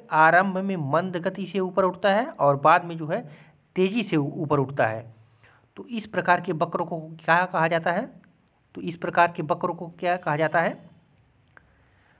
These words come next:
तो धनात्मक त्वरित वक्र कहा जाता है। धनात्मक, जब कोई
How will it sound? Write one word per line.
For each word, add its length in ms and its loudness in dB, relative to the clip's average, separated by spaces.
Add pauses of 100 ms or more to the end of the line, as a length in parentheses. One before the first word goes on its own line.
(280)
तो 120 -4
धनात्मक 720 0
त्वरित 300 -2
वक्र 300 -6
कहा 180 -10
जाता 220 -12
है। 220 -16
धनात्मक, 500 0 (400)
जब 180 -6
कोई 380 -2